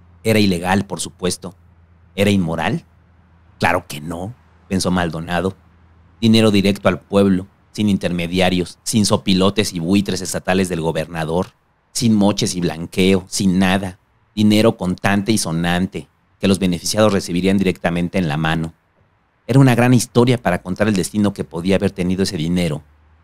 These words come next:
si no hubiera terminado en los pagos previos a la elección. A Maldonado le costaba aceptar que la respuesta de Barrera era mejor que la ideada por León. Desde presidencia habían matado dos pájaros de un tiro. Le salvaban el pellejo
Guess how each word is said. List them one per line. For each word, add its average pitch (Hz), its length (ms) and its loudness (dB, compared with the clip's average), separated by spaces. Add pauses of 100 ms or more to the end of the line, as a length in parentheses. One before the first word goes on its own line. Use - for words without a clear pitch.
(220)
si 92 120 -4
no 98 80 4
hubiera 98 180 4
terminado 87 400 -2
en 90 80 0
los 78 140 -4
pagos 87 380 -2
previos 85 420 -2
a 80 40 -8
la 73 80 -6
elección. 78 600 -8 (880)
A 120 100 2
Maldonado 143 400 4
le 127 120 4
costaba 143 380 0
aceptar 135 380 -2
que 135 80 -2
la 107 80 4
respuesta 120 400 -2
de 90 100 2
Barrera 101 360 2
era 104 120 2
mejor - 280 -4
que 101 80 -6
la 82 80 0
ideada 85 360 0
por 76 180 -8
León. 73 340 -14 (760)
Desde 101 200 -2
presidencia 104 440 -2
habían 104 180 2
matado 101 320 2
dos 95 180 0
pájaros 85 380 0
de 85 60 -2
un 87 120 -2
tiro. 82 340 -4 (720)
Le 92 60 -8
salvaban 104 420 2
el 87 120 0
pellejo 90 600 -2